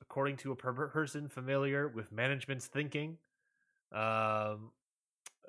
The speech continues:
uh, trying to do it with Warner Brothers Discovery. So people are talking about what that could be. That doesn't sound,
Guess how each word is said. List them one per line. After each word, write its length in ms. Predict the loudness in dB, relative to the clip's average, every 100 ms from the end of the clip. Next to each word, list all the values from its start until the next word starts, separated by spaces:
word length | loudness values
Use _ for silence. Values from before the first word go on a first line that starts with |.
| -4
uh, 240 | 0 0
trying 320 | 0 0 0 0
to 60 |
do 160 | -2 0
it 60 |
with 180 | 0 -2
Warner 200 | -2 0
Brothers 220 | 0 -2
Discovery. 480 | -4 -4 -4 -4 -6
So 420 | -2 6 6 6 0 _ _ _ _ _ 0
people 180 | 4 6
are 60 |
talking 240 | 10 8 8
about 120 | 4
what 120 | 6
that 100 | 4
could 180 | 2 0
be. 480 | 4 6 6 2 0
That 380 | 0 0 0 2
doesn't 380 | 4 6 2 -4
sound, 300 | 0 2